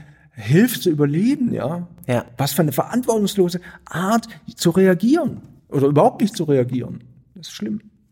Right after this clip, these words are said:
Speaker 2: B-, würdest du sagen, viele Leute machen den Kirchen dann, wenn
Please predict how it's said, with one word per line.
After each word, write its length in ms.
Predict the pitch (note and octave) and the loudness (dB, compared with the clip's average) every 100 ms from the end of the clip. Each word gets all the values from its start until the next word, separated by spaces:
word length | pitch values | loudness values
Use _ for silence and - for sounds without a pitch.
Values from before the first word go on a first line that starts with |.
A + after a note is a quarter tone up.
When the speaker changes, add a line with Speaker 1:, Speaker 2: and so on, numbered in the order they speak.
| _ - - - - | _ -18 -16 -16 -14
Speaker 2:
B-, 140 | C3+ D3 | -12 -10
würdest 380 | A#2+ C#3 F3 - | -2 0 2 0
du 60 | |
sagen, 240 | C3+ C#3+ D3 | 0 -2 -2
viele 520 | - F#3 E3+ D3+ - | 0 2 2 2 -2
Leute 340 | B2 C3 D#3+ D3+ | 0 2 2 0
machen 240 | C#3 C#3+ | -2 -2
den 140 | C3 A#2+ | -4 -4
Kirchen 520 | D3+ D3+ - C#3 C3 - A#2+ - | -4 -4 -4 -4 -4 -10 -16 -18
dann, 500 | - A#2 A#2 F3 G3+ - | -6 0 0 0 -4 -2
wenn 400 | A#2 B2+ C3 | 0 2 2